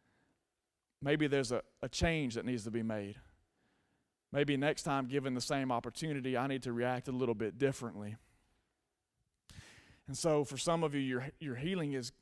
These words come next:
is gonna involve some sitting, and, and you, some of you are suppressing healing in your life because you decided to never think about what you did again. You made a decision, you made a choice, you took an action, and you decided, "You know what? I'm just not gonna think about that again.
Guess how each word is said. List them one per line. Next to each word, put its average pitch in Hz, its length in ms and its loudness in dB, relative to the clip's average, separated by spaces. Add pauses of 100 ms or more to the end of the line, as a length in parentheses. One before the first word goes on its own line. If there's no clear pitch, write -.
is 135 100 -8
gonna 139 320 -2
involve 135 380 0
some 110 180 -8
sitting, 180 540 2
and, 135 240 -4 (240)
and 151 120 -4
you, 147 220 -4 (300)
some 262 240 4
of 254 80 -2
you 175 100 0
are - 20 -2
suppressing 160 840 -2 (480)
healing 202 420 2
in 202 140 4
your 175 100 4
life 202 340 4
because 175 320 -2
you 190 60 -2
decided 180 480 0
to 160 80 -6
never 185 340 0
think 196 280 -2
about 160 240 0
what 160 160 0
you 139 80 -8
did 151 240 0
again. 120 360 -8 (1160)
You 175 100 0
made 208 160 10
a 233 60 4
decision, 202 500 4
you 180 80 0
made 196 160 6
a 202 80 6
choice, 208 380 4
you 180 60 -4
took 208 180 2
an 170 80 0
action, 190 400 4
and 185 100 0
you 196 80 0
decided, 185 400 4
"You 190 120 0
know 233 100 4
what? 247 260 4 (160)
I'm 277 140 2
just 294 100 -2
not 196 140 0
gonna 147 120 0
think 202 260 -2
about 208 260 0
that 214 160 2
again. 226 340 0